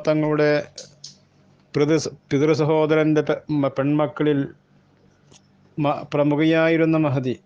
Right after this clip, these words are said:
റംല ബിന്ദു അബൂ സുഫിയാൻ. അബൂ സുഫിയാൻ എന്ന് പറയുന്ന പ്രസിദ്ധനായ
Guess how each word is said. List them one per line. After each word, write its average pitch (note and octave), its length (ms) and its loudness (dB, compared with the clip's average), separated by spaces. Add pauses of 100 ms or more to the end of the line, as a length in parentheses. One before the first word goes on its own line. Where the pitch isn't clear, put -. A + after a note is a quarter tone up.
(120)
റംല C#3+ 340 2
ബിന്ദു C#3+ 320 0
അബൂ C#3+ 240 -2
സുഫിയാൻ. C3+ 600 -2 (3250)
അബൂ C#3 260 -2
സുഫിയാൻ E3+ 580 2
എന്ന് E3+ 260 2
പറയുന്ന E3 320 2
പ്രസിദ്ധനായ D#3+ 720 0